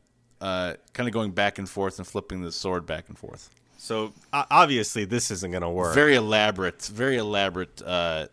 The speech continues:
Speaker 1: sword fighting scene.
Speaker 2: Uh, this isn't gonna work, I think, because they are. The, the, obviously, they rec-, Meowkins re-, recognizes. All right, swords aren't working. We gotta figure out.
Speaker 1: By the way,
Speaker 2: Yeah.
Speaker 1: Drew, Drew. By the way, it,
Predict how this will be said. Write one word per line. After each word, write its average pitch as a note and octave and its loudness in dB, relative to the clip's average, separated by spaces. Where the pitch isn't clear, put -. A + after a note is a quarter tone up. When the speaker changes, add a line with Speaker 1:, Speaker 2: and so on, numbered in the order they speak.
Speaker 1:
sword F#2+ -4
fighting D2+ -6
scene. - -16
Speaker 2:
Uh, F#2 -4
this C#3+ 0
isn't G#2 -2
gonna F2+ -4
work, F2+ -6
I F2 -6
think, E2+ -12
because - -8
they G#2+ 0
are. F2 -4
The, A#2 -6
the, G2 -4
obviously, B2 2
they G#2 0
rec-, G2+ -4
Meowkins B2+ 2
re-, A#2 -2
recognizes. F2+ -4
All F#2+ -4
right, F2 -2
swords A#2 -2
aren't F#2+ -2
working. F#2 -6
We G2 -4
gotta F#2+ -2
figure F2+ -6
out. F2 -2
Speaker 1:
By A2+ 2
the G#2+ 0
way, G2 -2
Speaker 2:
Yeah. G#2+ -4
Speaker 1:
Drew, B2+ 2
Drew. A2 -4
By G2 0
the F#2 -4
way, E2 -8
it, A2+ -8